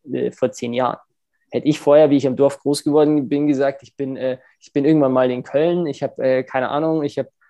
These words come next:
ich hab Mentoren, die, äh, für die deutsche Nationalmannschaft arbeiten“, da hätten die alle gesagt, „Du spinnst.“ Und, äh, dem müsste ich recht geben, den Christ von damals, der hätte das nicht geschafft. Der Christ von heute sagt,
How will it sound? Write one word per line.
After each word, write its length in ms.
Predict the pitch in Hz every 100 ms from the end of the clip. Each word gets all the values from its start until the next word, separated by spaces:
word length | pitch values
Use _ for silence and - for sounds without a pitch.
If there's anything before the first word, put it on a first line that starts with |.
| _ -
ich 100 | 147
hab 140 | 135
Mentoren, 520 | 139 139 - 160 175
die, 220 | 151 147 139
äh, 100 | 135
für 100 | 139
die 100 | 127
deutsche 240 | 151 131
Nationalmannschaft 720 | 139 - 131 156 165 151 -
arbeiten“, 600 | - 131 131 151 175 185 _ -
da 80 | 147
hätten 160 | 135
die 80 | 131
alle 160 | 135 139
gesagt, 240 | 131 131
„Du 160 | 123 127
spinnst.“ 640 | - 190 135 - - - _ _ _ _ _ _ _
Und, 400 | - 135 135 139
äh, 280 | - 143 - - -
dem 200 | 175 170
müsste 200 | 208 -
ich 100 | -
recht 200 | 254 -
geben, 300 | 175 156 151
den 120 | 147 139
Christ 460 | 156 240 - _ _
von 140 | 143 135
damals, 380 | 139 196 208
der 100 | 151
hätte 160 | 156 170
das 160 | 165 185
nicht 140 | 180
geschafft. 420 | 185 220 226 -
Der 80 | 131
Christ 220 | 165 -
von 140 | 139 127
heute 320 | 147 165 202
sagt, 280 | 196 208